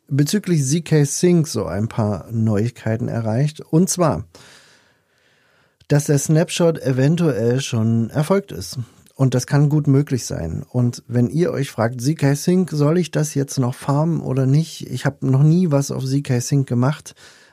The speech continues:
ähm, würde ich an der Stelle ganz klar Nein sagen, sondern, und ich würde euch eher raten, auf so Ökosysteme wie jetzt Scroll beispielsweise zu gehen, was auch ein Layer two ist, und dort Transaktionen zu tätigen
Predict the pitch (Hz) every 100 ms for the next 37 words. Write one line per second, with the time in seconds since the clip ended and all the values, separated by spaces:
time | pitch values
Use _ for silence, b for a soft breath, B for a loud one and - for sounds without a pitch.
0 | B - 117 113 - - 127 151 143 143
1 | 147 139 131 - 127 131 110 135 - -
2 | 113 113 110 113 147 156 147 143 143 170
3 | 160 147 - 120 120 131 127 120 120 113
4 | 117 107 110 120 120 131 - - 135 135
5 | - - 123 127 - 107 117 107 110 131
6 | 123 - 120 - 120 120 - 143 147 131
7 | 127 - 120 117 101 104 98 85 - -
8 | 113 120 175 156 143 - 139 127 131 139
9 | 135 135 127 - 147 160 135 131 135 135
10 | 151 - 143 - B B B B B 123
11 | 117 139 - 139 139 135 - 123 123 131
12 | 120 - 113 113 117 117